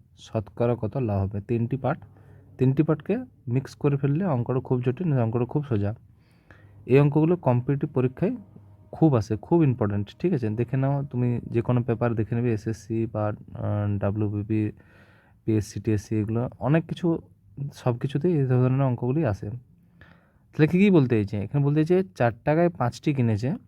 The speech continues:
আর পাঁচ টাকায় চারটি বিক্রি করে দিয়েছে, মানে একটা লাভ রাখছে। তো শতকরা কত লাভ হবে? তাহলে আমি এখানে দেখো লিখছি যে চারটির, চারটির বিক্রয় মূল্য,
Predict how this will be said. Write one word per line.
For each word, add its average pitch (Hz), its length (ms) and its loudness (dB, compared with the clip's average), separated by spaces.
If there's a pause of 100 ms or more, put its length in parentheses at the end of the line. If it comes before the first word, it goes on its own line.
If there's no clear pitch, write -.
(600)
আর 135 140 2
পাঁচ 113 320 -2
টাকায় 151 220 0
চারটি - 280 -4
বিক্রি 120 320 0
করে 104 140 2
দিয়েছে, 107 220 0
মানে 123 200 2
একটা 123 240 -4
লাভ 117 260 2
রাখছে। 101 340 -2 (600)
তো 139 60 -6
শতকরা 131 420 0
কত 123 160 0
লাভ 113 200 0
হবে? 101 180 -6 (220)
তাহলে 131 180 0
আমি 139 120 4
এখানে 143 160 4
দেখো 135 140 0
লিখছি 123 340 -4 (1200)
যে 110 80 -2
চারটির, 151 680 0 (500)
চারটির 151 480 2
বিক্রয় 131 360 0
মূল্য, 131 380 0